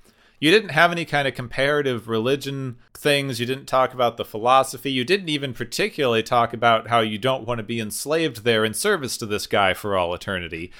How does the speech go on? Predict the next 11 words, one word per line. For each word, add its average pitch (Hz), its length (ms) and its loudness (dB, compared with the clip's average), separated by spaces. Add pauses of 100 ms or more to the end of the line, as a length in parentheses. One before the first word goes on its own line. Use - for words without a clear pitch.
(200)
You 123 120 0
basically 151 520 2
just 131 320 2
said, 120 260 4
"We 139 100 0
don't 135 320 4
need 143 340 -6
you 101 200 -2
anymore," 95 540 -2
even 104 320 -4
though 101 420 0